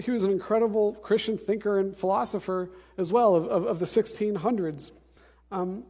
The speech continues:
he was French, and he would be far more widely known if he hadn't died at the young age of thirty-nine. Um, but he wrote on the human conditions,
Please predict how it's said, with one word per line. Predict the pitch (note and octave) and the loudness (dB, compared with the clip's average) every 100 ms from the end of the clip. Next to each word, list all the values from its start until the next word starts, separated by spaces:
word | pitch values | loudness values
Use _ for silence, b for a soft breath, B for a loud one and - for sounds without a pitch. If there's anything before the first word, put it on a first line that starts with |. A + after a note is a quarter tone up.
| _ _ - | _ _ -8
he | D#3+ | -2
was | E3+ | -2
French, | - D#3+ A3 - - b b b - | 0 -2 -2 -8 -18 b b b -10
and | D#3 | -4
he | |
would | F#3+ | -2
be | E3+ | -2
far | E3+ F3+ G3+ | -2 -2 2
more | G#3 F#3 | 4 4
widely | E3+ F3+ E3+ | 4 2 0
known | D3+ D3+ D#3 | -2 -2 -2
if | F3+ | -4
he | C#3+ | -6
hadn't | C#3 D3 C3+ | -6 -6 -8
died | B2 C3 | -8 -8
at | D#3 | -8
the | C#3 | -10
young | C#3 C#3 | -10 -8
age | C3+ C3+ | -8 -10
of | C3+ | -12
thirty-nine. | - C3+ B2 A#2 A2+ B2+ F#3+ b b b b _ | -12 -12 -10 -12 -12 -12 -14 b b b b _
Um, | C#3+ C3 C3 C3+ _ | -14 -14 -14 -18 _
but | F#3+ | -6
he | D3+ G3 | 0 4
wrote | G#3+ C4 | 6 6
on | A3+ | 4
the | G3 | 0
human | - A3+ A3+ G#3+ | 0 -2 -2 -2
conditions, | - F3+ F#3+ G3 D#3 B2+ B2+ - | -4 -2 0 0 -6 -10 -14 -18